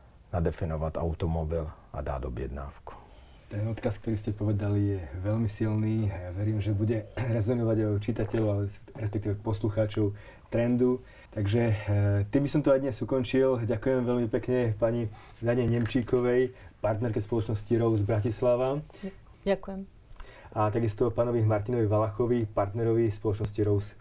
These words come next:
Speaker 2: Praha.
Speaker 1: Ďakujem.
Speaker 2: Ďakujem veľmi pekne za, eh, veľmi zaujímavé, eh, témy, za veľmi zaujímavé informácie a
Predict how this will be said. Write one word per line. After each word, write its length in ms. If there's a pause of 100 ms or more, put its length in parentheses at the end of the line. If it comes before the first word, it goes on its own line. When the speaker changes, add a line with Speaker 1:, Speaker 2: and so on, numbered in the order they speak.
(140)
Speaker 2:
Praha. 400 (400)
Speaker 1:
Ďakujem. 680 (200)
Speaker 2:
Ďakujem 240
veľmi 160
pekne 240
za, 320 (160)
eh, 240
veľmi 560
zaujímavé, 640
eh, 640
témy, 640
za 320
veľmi 320
zaujímavé 400
informácie 800
a 160